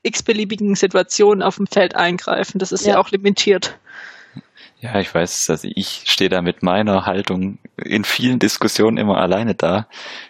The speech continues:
Speaker 3: Das ist mir durchaus bewusst, dass ich dieses Überhöhen von vermeintlichen Fehlentscheidungen, das finde ich manchmal einfach schwierig. Oder ich fand's dann auch jetzt am Wochenende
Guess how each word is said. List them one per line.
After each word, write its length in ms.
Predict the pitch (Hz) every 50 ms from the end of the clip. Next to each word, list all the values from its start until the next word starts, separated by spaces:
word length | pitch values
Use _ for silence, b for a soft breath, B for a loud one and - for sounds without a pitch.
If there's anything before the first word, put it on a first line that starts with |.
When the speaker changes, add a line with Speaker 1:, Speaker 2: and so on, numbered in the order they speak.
| B
Speaker 3:
Das 180 | - - 101 95
ist 220 | 98 98 - -
mir 60 | - 90
durchaus 360 | 95 101 104 - 90 95 -
bewusst, 400 | - - 87 92 101 - - -
dass 140 | 90 87 -
ich 160 | 92 - -
dieses 500 | - - - - 87 - - - - -
Überhöhen 600 | - - 98 95 90 85 87 92 92 101 104 104
von 400 | - - - 92 92 95 95 - - _
vermeintlichen 640 | - - 95 87 87 90 98 98 - 95 92 95 92
Fehlentscheidungen, 640 | - - 95 104 98 95 - - 92 92 87 85 85
das 420 | 92 92 - - - - - - B B B B B B B B B B -
finde 240 | - 104 98 90
ich 60 | 82 85
manchmal 280 | 90 82 78 85 87
einfach 420 | - 82 80 82 - - 80 - - - -
schwierig. 440 | - - - 95 87 95 90 82 90
Oder 120 | 85 80
ich 80 | 82 -
fand's 220 | - 92 87 -
dann 120 | - 82 80
auch 80 | 78
jetzt 180 | 87 85 - -
am 120 | 80 82
Wochenende 500 | 90 92 101 95 - - 87 78 78 -